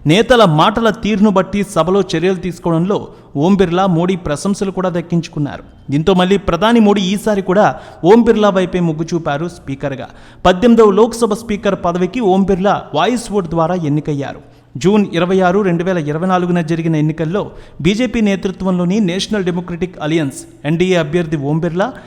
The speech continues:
కాంగ్రెస్కు చెందిన కోడి కున్నెల్ సురేష్ ఆయనపై విజయం సాధించారు. ప్రధాని నరేంద్ర మోడీ ఓం బిర్లా పేరును ప్రతిపాదించగా, ప్రతిపక్షం నుంచి కె సురేష్ పేరును ప్రతిపాదించారు.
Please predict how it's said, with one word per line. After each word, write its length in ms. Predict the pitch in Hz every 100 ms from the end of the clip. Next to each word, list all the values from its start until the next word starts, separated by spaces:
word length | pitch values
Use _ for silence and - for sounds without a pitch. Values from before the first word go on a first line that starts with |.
| - -
కాంగ్రెస్కు 500 | 202 254 285 277 -
చెందిన 500 | 233 196 180 208 135 - - -
కోడి 240 | 220 247
కున్నెల్ 300 | 233 208 202
సురేష్ 440 | 196 170 156 123 - - -
ఆయనపై 440 | 147 180 185 202 127 -
విజయం 300 | 139 147 196
సాధించారు. 640 | - 160 151 151 - 127 - - - - 147
ప్రధాని 360 | 156 254 269
నరేంద్ర 400 | 196 175 226 220
మోడీ 260 | 196 180 214
ఓం 240 | 156 190
బిర్లా 280 | 196 185 190
పేరును 340 | 185 175 180
ప్రతిపాదించగా, 880 | 180 147 143 170 160 156 170 196 131 - - -
ప్రతిపక్షం 520 | 196 240 254 - 208
నుంచి 240 | 180 175 185
కె 240 | 185 190
సురేష్ 360 | 190 170 185 -
పేరును 220 | 196 190
ప్రతిపాదించారు. 840 | 185 156 147 156 151 147 - 131